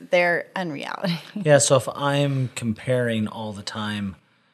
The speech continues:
Speaker 2: no matter what it is, but in this case we're talking about relationships, to answer Colton's question, is that I'm never gonna be happy 'cause I'm constantly comparing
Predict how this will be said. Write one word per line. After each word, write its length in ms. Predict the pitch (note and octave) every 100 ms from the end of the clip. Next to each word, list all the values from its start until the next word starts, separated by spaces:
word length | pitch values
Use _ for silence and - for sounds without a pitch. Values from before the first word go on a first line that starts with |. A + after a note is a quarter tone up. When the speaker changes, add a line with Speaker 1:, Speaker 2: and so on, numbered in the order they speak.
| _ _
Speaker 2:
no 60 | C#3+
matter 220 | C3+ B2+
what 240 | A2+ B2 A2
it 80 |
is, 120 | G2 -
but 120 | A2+
in 60 |
this 120 | B2 B2
case 220 | B2 -
we're 40 |
talking 280 | A#2+ A2 A2
about 120 | G2+
relationships, 680 | G2+ G2+ G#2 - G2+ A2 -
to 80 | G#2+
answer 220 | G2+ G2
Colton's 340 | - A2+ A2+ -
question, 640 | - E2+ - G2 F#2 F#2 _ _ _ _ _ _
is 240 | B2+ A#2 G2
that 380 | A2 G#2 G2+ - _ _ _
I'm 160 | B2 C3+
never 260 | B2+ C3
gonna 200 | D3 A#2
be 120 | F#2+ F2+
happy 360 | F#2+ F#2+ A2
'cause 240 | G2 G#2+ G2+
I'm 360 | G#2 G2+ F#2+ - _ _ _ _
constantly 600 | - B2 A#2+ - A2+ A#2
comparing 840 | A2 G#2+ G2+ A#2 A2 G#2+ G#2+ G#2